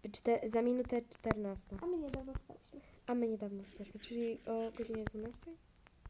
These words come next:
Speaker 1: Tak mniej więcej wstałyśmy.
Speaker 2: No, ale to
Speaker 1: Maggie ma psy w budach. Moje psy tylko jak będę gdzieś, y, jakby wyjeżdżać, to będą w budach. Na razie będą w domu. A ile ja miałam psów?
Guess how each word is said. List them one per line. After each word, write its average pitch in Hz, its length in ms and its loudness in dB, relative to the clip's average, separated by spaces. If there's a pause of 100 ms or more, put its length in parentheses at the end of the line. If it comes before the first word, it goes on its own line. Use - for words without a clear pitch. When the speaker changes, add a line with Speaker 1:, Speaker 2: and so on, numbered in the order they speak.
(440)
Speaker 1:
Tak 240 100 -4 (260)
mniej 226 180 -4
więcej 202 360 -4
wstałyśmy. - 460 -20 (1600)
Speaker 2:
No, 302 60 -10 (160)
ale 294 160 -8
to - 120 -8
Speaker 1:
Maggie 320 280 6
ma 208 120 6
psy - 240 -4
w 220 80 -6
budach. 214 540 0 (480)
Moje 247 320 6
psy - 220 -10
tylko 233 300 -4
jak 220 180 2
będę 214 300 0
gdzieś, 202 560 -6
y, 196 40 -4
jakby 190 280 -6
wyjeżdżać, 190 520 -6
to 190 80 -8
będą 185 300 -6
w 185 40 -8
budach. 190 280 -6 (840)
Na 233 120 0
razie 277 280 2
będą 214 260 2
w 190 60 -6
domu. - 140 -10 (760)
A - 40 2
ile 302 240 6
ja 233 100 4
miałam 190 280 0
psów? - 300 -14